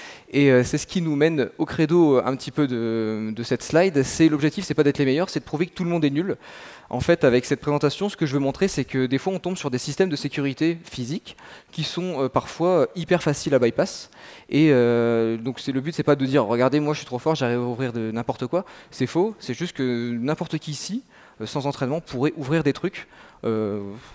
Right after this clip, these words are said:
comme, euh, comme il le souhaite. Donc, on va pouvoir commencer. Un petit disclaimer, euh, du coup, euh, le crochetage, c'est légal.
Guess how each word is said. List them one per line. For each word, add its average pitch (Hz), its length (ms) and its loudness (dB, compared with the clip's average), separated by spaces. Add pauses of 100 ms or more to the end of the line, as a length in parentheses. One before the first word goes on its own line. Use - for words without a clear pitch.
(180)
comme, 135 200 -2
euh, 113 180 -2
comme 170 180 -2
il 165 120 -2
le 143 80 0
souhaite. - 400 -4 (500)
Donc, 120 160 -6
on - 20 -4
va 113 80 0
pouvoir 156 440 -4 (540)
commencer. 170 600 2
Un 135 160 -4
petit 170 140 -10
disclaimer, 160 480 2 (240)
euh, 127 320 0
du 131 180 -10
coup, 165 360 2
euh, 139 100 4
le 147 100 2
crochetage, 156 500 0 (380)
c'est - 180 -2
légal. 117 380 2